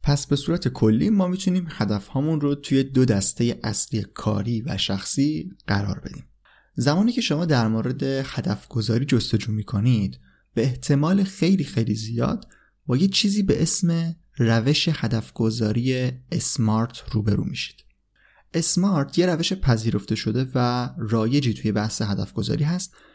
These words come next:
که می‌تونه به هدفهای ما ساختار خوبی بده و اونا رو برامون واضح تر از اون چیزی که توی ذهنمون هستن بکنه.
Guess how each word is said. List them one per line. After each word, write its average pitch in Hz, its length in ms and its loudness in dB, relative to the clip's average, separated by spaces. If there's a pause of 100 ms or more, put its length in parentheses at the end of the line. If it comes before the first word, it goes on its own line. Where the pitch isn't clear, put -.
(140)
که 117 280 2
می‌تونه 147 280 0
به 147 100 2
هدفهای 123 580 0
ما 139 340 0
ساختار 127 640 0
خوبی 123 360 2
بده 98 380 2 (400)
و 104 300 -2 (200)
اونا 127 220 4
رو 156 80 4
برامون 135 420 2
واضح 110 520 0
تر 127 240 0
از 117 160 2
اون 110 100 0
چیزی 110 240 -2
که - 100 -4
توی - 180 -2
ذهنمون 104 460 0
هستن 104 440 0
بکنه. 101 400 -6